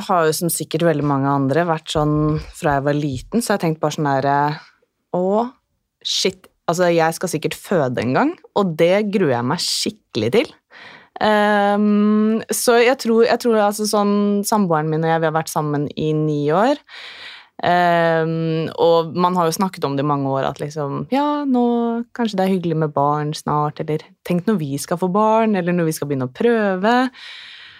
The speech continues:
Eh, og så, ja, så prøvde vi, og så satt den på første <laughs> forsøk. Ehm, og når den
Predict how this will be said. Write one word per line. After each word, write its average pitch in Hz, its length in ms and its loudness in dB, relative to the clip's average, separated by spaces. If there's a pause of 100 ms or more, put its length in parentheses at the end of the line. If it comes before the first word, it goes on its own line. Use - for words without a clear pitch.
(200)
Eh, 247 960 4
og 247 160 2
så, 214 1500 2 (140)
ja, 233 160 2 (340)
så 233 160 2 (560)
prøvde 196 320 2
vi, 285 80 4 (380)
og 226 100 2
så 208 880 0
satt 175 280 -4
den 196 160 -2
på 190 260 0
første 196 240 -2
<laughs> 185 60 2
forsøk. 214 560 2 (480)
Ehm, 214 800 4 (1300)
og 233 100 4
når 247 160 4
den 208 220 2